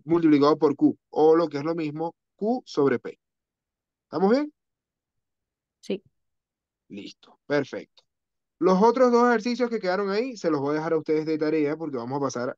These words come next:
Speaker 1: a otro nivel. Parecido a este, pero, ah, ejercicio distinto,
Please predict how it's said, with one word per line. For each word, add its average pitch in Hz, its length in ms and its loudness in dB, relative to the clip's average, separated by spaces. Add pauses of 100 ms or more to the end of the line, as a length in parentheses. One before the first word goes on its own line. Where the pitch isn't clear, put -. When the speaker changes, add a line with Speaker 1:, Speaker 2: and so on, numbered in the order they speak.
Speaker 1:
a 135 200 -2
otro 143 340 2
nivel. 120 640 -4 (1120)
Parecido 139 460 2
a 180 100 4
este, 165 240 0
pero, 117 580 -6 (280)
ah, 175 280 -10 (320)
ejercicio 151 420 0
distinto, - 460 -2